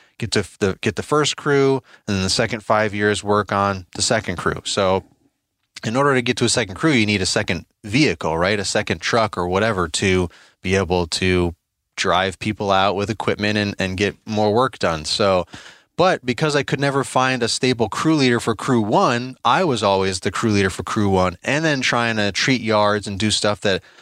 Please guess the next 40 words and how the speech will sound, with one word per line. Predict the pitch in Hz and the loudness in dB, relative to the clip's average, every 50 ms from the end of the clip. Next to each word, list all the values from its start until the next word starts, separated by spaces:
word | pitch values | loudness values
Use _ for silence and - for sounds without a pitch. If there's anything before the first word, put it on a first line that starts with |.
| - _ | -8 _
a | - | -2
second | 110 - - 123 120 - 120 110 | -2 0 0 0 0 0 -2 -2
crew, | 110 - - 107 104 104 101 101 - - | -2 0 2 2 2 2 2 0 0 0
A | 107 104 | 0 0
K | 101 - - 113 104 104 101 98 | 0 0 0 2 2 2 2 0
A | |
me | 92 95 98 110 123 123 113 104 101 98 | -2 -2 -2 0 2 2 2 0 0 0
in | 92 90 | 0 0
a | 92 | 0
second | 92 - 107 104 - 98 - | 0 -2 -2 -2 -4 -6 -6
truck, | - - 107 95 95 95 - - - - - _ _ _ - | -2 0 2 2 0 0 -4 -10 -20 -20 -20 _ _ _ -2
um, | 95 92 90 92 95 92 - - | 0 0 0 -2 -4 -8 -8 -4
could, | - 113 107 104 _ | -4 -2 -4 -4 _
could | - 120 113 101 | -4 -4 -2 -2
be | 98 98 | -2 -2
doing. | 90 87 123 143 147 113 98 95 92 90 92 - - _ _ _ | -2 0 0 2 2 2 2 2 0 -2 -6 -10 -16 _ _ _
It | - 117 | -4 -2
was | 110 110 | 0 0
just | 107 104 - | 2 0 0
a | 98 | -2
whole | - - 127 123 117 | -2 0 0 2 2
lot | 117 117 | 2 2
of | 113 110 | 2 0
double | 101 123 113 98 113 | 0 -2 -2 -2 -4
duty, | 110 95 110 113 110 107 104 104 | -4 0 0 2 2 2 2 2
a | 101 92 | 0 0
whole | 101 120 120 | 0 0 2
lot | 120 117 113 | 2 2 0
of | 113 | 0
cramming | - - - 110 107 110 110 107 | -2 -2 0 0 0 0 0 -2
things | 98 - 113 107 107 98 | 0 -2 -2 -2 0 0
in, | 104 104 104 | 0 0 0
a | 101 98 | 0 0
whole | 104 110 110 | 0 0 0
lot | 110 110 107 104 | 2 2 2 2
of | 104 101 | 0 0
sun | - - 110 107 | -2 -2 -2 -2
up | 104 - | -2 -2
to | 107 | -4
sundown, | 101 - - 107 104 101 101 95 98 98 101 101 101 101 98 98 95 | -4 -2 0 0 0 -2 -2 -2 -2 0 0 0 0 0 0 -2 -4